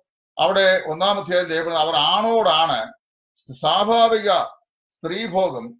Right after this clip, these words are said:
അത് അല്ലെങ്കിൽ സ്ത്രീകളോടുള്ള വൈകാരികമായിരിക്കുന്ന താല്പര്യം അവരെ അവ-, അവഗണിച്ചിട്ട്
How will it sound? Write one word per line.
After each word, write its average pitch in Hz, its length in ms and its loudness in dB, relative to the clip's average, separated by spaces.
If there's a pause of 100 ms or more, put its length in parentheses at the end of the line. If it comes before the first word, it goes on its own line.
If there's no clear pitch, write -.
അത് 160 160 -2
അല്ലെങ്കിൽ 180 340 -4
സ്ത്രീകളോടുള്ള 180 840 -2 (140)
വൈകാരികമായിരിക്കുന്ന 175 1200 -2
താല്പര്യം 147 480 -6 (160)
അവരെ 139 360 -4 (140)
അവ-, 131 200 -4
അവഗണിച്ചിട്ട് 131 720 -6